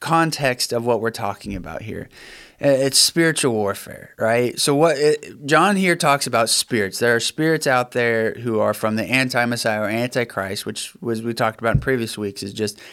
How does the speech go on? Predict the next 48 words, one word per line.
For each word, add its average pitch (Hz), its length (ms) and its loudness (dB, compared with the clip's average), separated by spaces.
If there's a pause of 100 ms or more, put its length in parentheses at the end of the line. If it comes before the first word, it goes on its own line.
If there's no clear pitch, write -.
anything 127 300 0
that 110 120 0
denies 110 420 2
Jesus, 104 440 -6
that 104 180 0
is 104 140 -6
from 104 240 -4
this, 95 180 -6
this 104 220 -8
antichrist, 104 680 -4
anti-spirit, 98 520 0
and 127 100 0
that 117 100 -2
there 120 120 4
is 120 180 2
a 107 140 2
one 120 500 0 (460)
son 165 280 4
of 135 120 2
lawlessness 131 560 4
described 110 440 0
in 104 60 -4
Second 104 320 -4
Thessalonians. 117 800 0 (760)
Um, 107 420 0 (360)
that's 117 140 -4
kind 135 240 2
of 110 120 -2
the 98 80 -4
source 165 340 0
of 127 140 2
it 120 40 4
all, 117 180 2
him 123 200 -2
and 110 100 -2
Satan 123 320 -2
himself. 117 400 2
So, 123 240 0
so 147 140 0
what 208 220 6
are 160 160 6
they? 92 240 -8
What 190 200 4
are 233 120 4
demons? 170 400 2
What 139 160 4
are 127 80 4
Satan? 98 420 -4